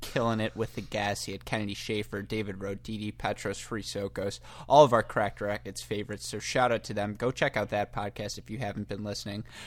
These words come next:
because it's really a different flavor than this. You know, I, I feel like I'm repetitive at this point. You know what you're getting from me on a podcast, but they're, they're doing something really fun over there, so definitely go give that a shout. And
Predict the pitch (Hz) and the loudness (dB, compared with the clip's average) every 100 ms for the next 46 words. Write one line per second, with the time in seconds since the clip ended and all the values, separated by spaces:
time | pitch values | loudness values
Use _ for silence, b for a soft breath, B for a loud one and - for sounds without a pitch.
0 | B 123 120 113 135 135 113 101 113 - | B -2 0 0 4 6 6 4 0 -2
1 | 95 - 110 104 104 98 101 104 - 147 | -6 0 0 0 -2 -4 -4 -6 -2 0
2 | 98 95 127 - 127 143 107 107 104 92 | 0 2 2 4 4 4 2 2 -2 -4
3 | - 98 95 - 90 104 - 101 110 151 | -6 -6 -6 -10 -8 -8 -6 -4 2 6
4 | 147 127 113 107 110 104 101 107 110 107 | 8 8 4 0 0 0 -2 -4 -2 -2
5 | 104 104 - 101 101 110 101 - - B | -4 -4 -4 -4 -4 -4 -4 -8 -12 B
6 | B B 110 101 123 113 120 113 117 107 | B B 4 8 10 10 6 4 4 2
7 | 98 107 101 101 - 104 98 98 104 101 | 0 0 0 0 0 -2 -2 -4 -6 -6
8 | - - 113 113 107 104 104 98 101 98 | -6 -2 -2 0 -2 -2 -4 -4 -4 -4
9 | - 110 104 90 113 110 | -4 -2 0 2 0 0